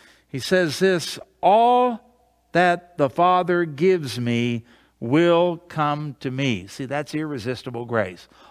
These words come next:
"All that the Father gives me will come to me." Well, remember in John seventeen, Jesus said that we are love gifts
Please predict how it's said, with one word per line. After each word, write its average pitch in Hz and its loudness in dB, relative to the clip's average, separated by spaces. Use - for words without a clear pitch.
"All 180 4
that 214 0
the 190 -2
Father 180 2
gives 143 -2
me 117 -4
will 156 2
come 147 -4
to 160 -6
me." 170 -2
Well, 135 0
remember 214 0
in 170 -4
John 175 0
seventeen, 180 -4
Jesus 180 0
said 156 2
that 160 2
we 208 2
are 160 4
love 202 0
gifts 131 0